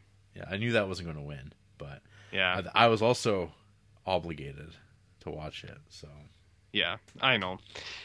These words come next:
Speaker 2: I, uh, yeah, I don't know. I read the description of Coda, and I went, "Sounds decent, I suppose,"
Speaker 1: Yeah.
Speaker 2: but I'm not gonna watch it anytime soon either,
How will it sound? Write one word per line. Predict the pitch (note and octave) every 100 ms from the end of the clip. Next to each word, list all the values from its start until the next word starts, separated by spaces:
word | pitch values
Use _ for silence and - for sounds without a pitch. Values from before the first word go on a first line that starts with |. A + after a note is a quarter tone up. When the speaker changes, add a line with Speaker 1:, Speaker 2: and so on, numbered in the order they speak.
| - -
Speaker 2:
I, | C#3+ F3
uh, | E3+ D#3 B2 A2+ - _ _ _ _ _ _ _ -
yeah, | A#2 A#2 A2+
I |
don't | F#2+
know. | F2 G2+ _ _ _ _ _ _ -
I | C3
read | C#3+ E3
the | D#3+
description | C3 - C3+ B2+ B2+
of | G#2+
Coda, | G#2 G2+ G2+ G2+ G#2
and | G#2+
I | A2
went, | A2 G#2+ G#2 - _ _ _ _ _
"Sounds | - A2+ A#2 A2 - _ _ _ _ _ -
decent, | A2 A#2 D3 E3+ B2
I | G#2+
suppose," | - - G#2+ D3 A3 - - - - -
Speaker 1:
Yeah. | E2+
Speaker 2:
but | F#2+ F2 - - _ _
I'm | G#2 A2+
not | A2+ A2+
gonna | G#2
watch | G2 -
it |
anytime | F#2+ F2+ - F2+
soon | F2+ F#2 F#2
either, | A2 F#2+ F#2